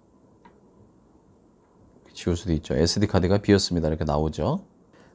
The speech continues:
자, 우측에서 화면을 이렇게 끌어서 당기시면 뭐 오토, M, 그러니까 매뉴얼 모드죠. 여러 가지 카메라 세팅에 대한 부분이 나옵니다. 그래서 오토로 보통은 놔두시면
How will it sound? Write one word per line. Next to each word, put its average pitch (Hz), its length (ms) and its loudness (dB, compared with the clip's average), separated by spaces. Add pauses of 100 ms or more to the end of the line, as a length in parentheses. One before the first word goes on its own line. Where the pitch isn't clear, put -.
(120)
자, 113 240 10
우측에서 185 640 6
화면을 180 460 6
이렇게 143 260 4
끌어서 180 340 4
당기시면 131 720 4
뭐 98 200 4
오토, 147 560 8
M, 131 520 4
그러니까 110 200 2
매뉴얼 127 460 6
모드죠. 95 360 4
여러 92 220 6
가지 113 380 4
카메라 190 360 4
세팅에 151 380 2
대한 110 220 6
부분이 95 260 0
나옵니다. 76 460 0
그래서 82 260 -2
오토로 117 460 4
보통은 117 380 2
놔두시면 107 560 4